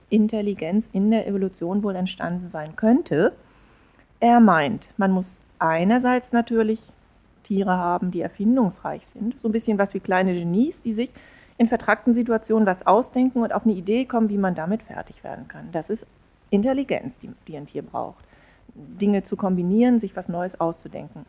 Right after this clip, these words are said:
Aber das genügt nicht. Um Traditionen auszubilden, was er dann Kultur nennt, muss man das über die Generation weitergeben. Und dazu ist erforderlich, dass die anderen das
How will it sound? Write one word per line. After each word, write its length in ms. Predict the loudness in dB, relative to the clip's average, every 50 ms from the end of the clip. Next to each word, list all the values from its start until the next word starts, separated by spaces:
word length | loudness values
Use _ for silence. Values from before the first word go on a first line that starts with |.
| _
Aber 380 | -6 -4 -2 -2 0 0 0 0
das 200 | -2 -2 -6 -6
genügt 500 | -4 -4 -4 -4 -4 -8 -12 _ _ -8
nicht. 440 | -8 -6 -6 -8 -10 -10 -12 _ _ _ -20 -20 -20 -20 -8 0
Um 360 | 4 6 8 8 8 6 2 0 -4 -8 _ _ -6
Traditionen 920 | 2 2 2 2 2 -4 -2 2 4 4 4 4 2 2 0 -2 -4 -8 -12 _ _ _ _ _ _ _ _ _ _
auszubilden, 720 | 4 4 4 4 0 -6 -8 -6 -6 -6 -4 -4 -6 -6
was 140 | -8 -8 -6
er 140 | -2 -2 0
dann 300 | 0 0 -2 -4 -8 -10 -14 _ _ _ _ -8
Kultur 460 | -8 -8 -6 -4 0 0 2 2 2
nennt, 320 | 0 0 -2 -4 -6 -6 -8 -14 -20 _ _ _ _ _ 0
muss 380 | 2 2 4 2 2 0 0
man 260 | 2 2 2 2 0 -2 -4 _ _ _ _
das 300 | -2 -2 -2 -2 -4 -4
über 140 | 0 0 0
die 100 | 2 2
Generation 600 | 0 2 2 2 2 0 -2 0 -2 -2 0 2
weitergeben. 640 | 2 2 2 2 -2 -4 -4 -6 -8 -8 -10 -12 -16 _ _ _ 0
Und 140 | 2 4 6
dazu 300 | 6 4 4 4 2 -2
ist 160 | -2 -2 -2
erforderlich, 600 | -4 -4 -4 -2 -2 -2 0 -2 -2 -4 -6 -4
dass 180 | -4 -6 -6 -4
die 160 | -6 -4 -2
anderen 260 | -2 0 2 0 0
das 260 | 0 -2 -6 -8 -18